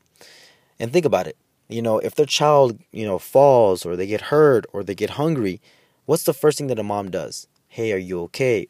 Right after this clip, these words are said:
Are you hungry?" And since they've been doing it for such a long time, if, you know, you as the adult get injured or you get hungry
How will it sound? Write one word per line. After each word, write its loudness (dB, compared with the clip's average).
Are -12
you -12
hungry?" -8
And -4
since -4
they've 0
been -4
doing 6
it 2
for -12
such -8
a -6
long -6
time, -6
if, -12
you -10
know, -2
you 2
as 4
the -6
adult 6
get -4
injured 0
or 0
you -6
get -4
hungry 2